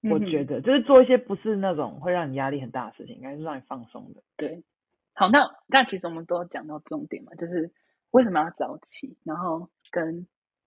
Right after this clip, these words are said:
Speaker 1: 为什么要观察起来第一件事情是做什么，还有更多时间你会拿来做什么。其实就是有那些更多的时间是要来帮助我们可以放松，然后好好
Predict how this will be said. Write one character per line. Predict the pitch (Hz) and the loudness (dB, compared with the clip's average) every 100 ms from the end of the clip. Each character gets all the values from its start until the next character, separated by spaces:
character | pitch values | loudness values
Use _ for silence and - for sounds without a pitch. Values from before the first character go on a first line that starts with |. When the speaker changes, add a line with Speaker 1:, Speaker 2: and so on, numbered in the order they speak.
| _ - | _ 2
Speaker 1:
为 | 285 | 2
什 | 202 | 4
么 | 160 | 0
要 | 175 | 2
观 | 170 175 | 0 -2
察 | 160 - | -6 -10
起 | - - 160 | -10 -4 -2
来 | 147 | -2
第 | 175 | -4
一 | 165 | -4
件 | 165 | -4
事 | 160 170 | -4 -6
情 | 147 | -6
是 | 151 | -6
做 | - 151 | -4 -6
什 | - 143 | -6 -4
么， | 180 | 0
还 | |
有 | 185 170 - | 0 0 -6
更 | 202 | -4
多 | 170 170 | -2 -4
时 | 156 | -4
间 | 160 | -4
你 | 156 | -4
会 | 160 | -6
拿 | 147 131 | -6 -8
来 | 185 | -10
做 | - - | -6 -6
什 | - | -6
么。 | - _ _ _ - | -18 _ _ _ -4
其 | 233 | 0
实 | 247 185 151 | 2 2 0
就 | 196 | -6
是 | 190 180 - _ - | -4 -6 -6 _ -4
有 | 185 | -2
那 | 190 | 0
些 | 220 214 | 0 2
更 | 240 190 | 2 2
多 | 170 165 | 2 0
的 | 165 | -2
时 | 160 147 | -4 -2
间 | 156 165 | -2 -4
是 | - | -4
要 | 185 170 - - - | -2 -2 -6 -4 0
来 | 165 - | 0 0
帮 | 175 175 | -4 -4
助 | - 175 | -6 -6
我 | 285 | -6
们 | 165 | -10
可 | - | -10
以 | 170 175 _ _ _ _ | -10 -10 _ _ _ _
放 | 202 147 165 | 2 2 -4
松， | _ - 151 160 | _ -4 -4 -6
然 | 151 | -8
后 | 170 | -8
好 | 175 156 | -6 -4
好 | 165 | -4